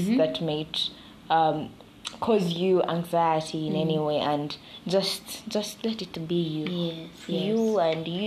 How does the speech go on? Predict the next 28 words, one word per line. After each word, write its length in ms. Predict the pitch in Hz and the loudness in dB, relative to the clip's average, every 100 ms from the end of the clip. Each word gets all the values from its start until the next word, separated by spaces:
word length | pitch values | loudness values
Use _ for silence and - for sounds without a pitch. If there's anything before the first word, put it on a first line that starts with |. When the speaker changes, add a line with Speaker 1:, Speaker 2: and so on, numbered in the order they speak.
| 196 | 0
Speaker 2:
yourself 320 | 180 190 190 | 0 0 0
and 120 | 170 175 | 0 0
I. 160 | 165 - - - - | -2 -6 -10 -6 0
And 140 | 196 | 4
then, 260 | 220 226 220 | 4 4 2
uh, 200 | 180 180 | 2 2
for 160 | 180 190 | 2 2
the 160 | 185 | 4
people 500 | 180 240 233 214 196 | 2 0 0 2 2
that 180 | 175 165 | 4 0
have, 340 | 180 175 170 170 | 2 2 2 0
um, 400 | 160 156 156 160 156 - - - - - - - | -2 0 0 -2 -4 -14 -20 -20 -14 -14 -14 -6
the, 420 | 185 170 165 165 165 | 2 2 4 2 2
the, 260 | 165 156 | 2 2
the 120 | 165 170 | 0 0
phobias 640 | 190 180 170 170 170 170 - - - | 2 0 2 2 2 -2 -12 -16 -16
for 160 | - 180 | 0 0
places 420 | 180 185 185 170 160 | 2 0 2 -2 0
they've 140 | 160 | -2
been 180 | 165 170 | 0 0
to 100 | 180 | 0
that 220 | 165 156 | 2 0
have 220 | - 165 - | 0 -2 2
caused 280 | 190 180 165 | 0 2 0
them 180 | 165 | 0
pain, 560 | 170 180 156 151 - - - | 0 -2 0 -2 -6 -8 -8
Speaker 1:
Mm, 100 | 175 | -6
yeah. 180 | 170 | -6